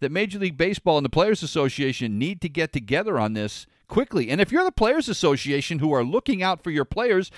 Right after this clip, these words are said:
and you want to keep jobs available for guys, you would think that, you know, Tony Clark would be in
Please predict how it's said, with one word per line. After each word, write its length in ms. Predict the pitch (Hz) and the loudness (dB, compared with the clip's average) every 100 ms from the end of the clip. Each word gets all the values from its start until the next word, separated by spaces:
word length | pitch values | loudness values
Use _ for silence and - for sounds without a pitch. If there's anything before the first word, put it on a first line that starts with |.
| - - | -18 -6
and 140 | 156 | 0
you 100 | 151 | 2
want 200 | 147 190 | 2 0
to 60 | 196 | -4
keep 300 | - 208 143 | -8 -8 -6
jobs 440 | - 160 175 151 | -4 -2 0 -2
available 460 | 120 139 247 240 143 | -2 0 2 0 -2
for 140 | 120 | -4
guys, 460 | 104 101 98 127 - _ _ _ _ _ _ _ _ | -2 0 0 -4 -10 _ _ _ _ _ _ _ _
you 200 | 123 220 | 0 2
would 160 | 285 202 | 2 -2
think 380 | - 214 196 | -2 -2 0
that, 300 | - 151 139 _ _ _ | 4 4 4 _ _ _
you 100 | 139 | -4
know, 100 | 113 | -2
Tony 280 | - 196 247 | 4 4 4
Clark 420 | 170 208 254 - | 0 2 0 0
would 220 | 143 143 | 2 2
be 280 | 123 170 170 - _ _ - | 2 -2 -4 -8 _ _ -4
in 360 | 185 214 190 | -2 -2 -6